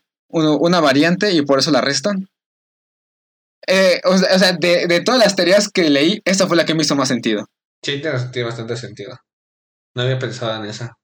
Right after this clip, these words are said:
Speaker 2: No había considerado la serie, la verdad. <laughs>
Speaker 1: Sí, sí, sí, ¿ya ves?
Speaker 2: O sea, había escuchado
Speaker 1: ¿Y
Speaker 2: muchas
Speaker 1: tú?
Speaker 2: teorías de que chance conectaban mejor con One, con What If, esto, de que Peggy nunca tuvo que haber tomado el suero de super soldado, pero ves que hay un What If de Peggy tomándolo.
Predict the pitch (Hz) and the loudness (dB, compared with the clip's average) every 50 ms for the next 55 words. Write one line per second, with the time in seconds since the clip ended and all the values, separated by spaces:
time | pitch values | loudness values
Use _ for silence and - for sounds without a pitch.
0 | _ - 131 139 147 151 - 131 117 123 123 113 113 117 117 113 104 107 - 120 | _ -6 -4 -4 -2 -2 -4 -4 -4 -4 -4 -4 -2 -4 -4 -4 -6 -6 -6 -6
1 | 113 110 104 98 92 95 101 107 127 127 170 135 - _ - - - - - _ | -8 -6 -8 -8 -8 -8 -8 -8 -8 -8 -8 -10 -10 _ -18 -18 -18 -18 -20 _
2 | _ _ _ _ _ _ _ _ _ _ _ _ _ _ _ _ _ _ _ _ | _ _ _ _ _ _ _ _ _ _ _ _ _ _ _ _ _ _ _ _
3 | - - 127 131 131 127 120 107 120 143 151 143 - - - 98 110 135 147 - | -4 0 2 2 2 2 2 2 0 0 0 0 -4 -6 -8 -4 -2 -2 -2 -2
4 | - - - - - - - - - _ _ _ _ _ _ _ _ _ _ _ | -4 -6 -12 -12 -8 -6 -6 -8 -8 _ _ _ _ _ _ _ _ _ _ _
5 | _ _ _ - 127 131 131 143 131 131 143 156 156 - - 151 139 143 156 147 | _ _ _ -4 -2 -2 0 0 0 0 0 -2 -4 -6 -6 -6 -4 -2 -2 0
6 | - 208 - 123 131 131 127 120 123 117 113 - 123 123 127 127 127 127 113 107 | 2 2 2 2 0 0 -2 -2 -4 -6 -6 -4 -2 -2 -2 -2 -2 -4 -8 -8
7 | 107 - 120 123 127 127 123 120 107 104 - 127 123 127 127 123 120 120 117 120 | -6 -4 -2 -2 0 0 0 -2 -2 -4 -4 -6 -6 -4 -4 -4 -4 -4 -4 -4
8 | 120 120 120 120 120 - _ - 117 113 110 110 113 107 120 117 127 160 - - | -4 -4 -4 -6 -8 -12 _ -10 -8 -8 -8 -8 -6 -6 -4 -2 -2 -2 -2 -4
9 | - - - 120 127 - 214 262 330 - _ _ _ _ _ _ _ _ - - | -6 -8 -6 -6 -6 -4 -6 -8 -8 -10 _ _ _ _ _ _ _ _ -12 -8
10 | 113 110 107 110 117 113 110 110 107 107 107 - 123 120 127 123 123 117 120 131 | -8 -8 -6 -4 -4 -4 -2 -2 -4 -6 -4 -4 -4 -2 -2 -2 -4 -4 -4 -6
11 | 127 127 123 123 123 117 120 120 - 123 120 117 117 120 117 120 120 117 110 104 | -4 -4 -4 -4 -4 -6 -6 -6 -6 -6 -6 -4 -4 -4 -4 -2 -2 -2 -4 -4
12 | 104 - - 120 120 120 123 127 123 101 104 - 101 101 117 123 127 147 143 - | -6 -4 -4 -4 -4 -4 -4 -6 -8 -8 -8 -10 -8 -6 -6 -4 -4 -6 -6 -6
13 | 113 107 113 113 - 117 110 110 113 113 110 107 113 120 123 120 113 104 92 82 | -6 -6 -6 -8 -6 -6 -6 -6 -6 -6 -6 -6 -6 -6 -6 -6 -6 -6 -6 -8
14 | 82 - _ - 117 110 110 110 110 107 107 110 110 113 127 180 226 - - _ | -10 -14 _ -8 -8 -8 -8 -10 -10 -10 -10 -8 -8 -6 -4 -4 -4 -6 -10 _